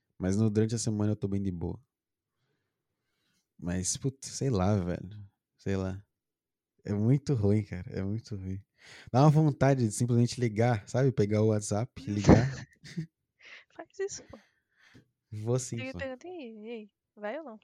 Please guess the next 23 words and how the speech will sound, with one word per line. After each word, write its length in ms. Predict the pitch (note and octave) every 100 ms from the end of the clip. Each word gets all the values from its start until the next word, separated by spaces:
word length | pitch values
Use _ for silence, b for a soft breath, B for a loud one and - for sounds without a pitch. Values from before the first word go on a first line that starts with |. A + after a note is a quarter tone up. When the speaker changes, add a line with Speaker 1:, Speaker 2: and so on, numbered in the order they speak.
| _ _ _ _ _ _ _ _ _
Speaker 1:
É, 60 |
Speaker 2:
Tô 40 | C#3+
aqui, 80 | C3+
tô 60 | B2+
Speaker 1:
simplesmente 260 | A#2+ B2+ C3
Speaker 2:
aqui 120 | B2
na 120 | A#2
Speaker 1:
não. 60 | A#2
Speaker 2:
porta, 300 | A#3+ A3+ A3+
eu 100 | G#3+
tô 120 | -
aqui 120 | A#3
no 60 | C4
shopping. 340 | - G#3+ - -
Speaker 1:
<laughs> 1120 | - D#3+ F#3 - F3+ F#3 E3+ F3+ - F#3 -
Tô 80 | F#3+
aqui, 240 | F#3 F3
ó, 40 | B2
vem 160 | C3+
cá, 220 | D#3 A2+ A2 A2
tô 120 | A2+
esperando 260 | A2+ C3
você. 260 | C3+ B2+ C#3+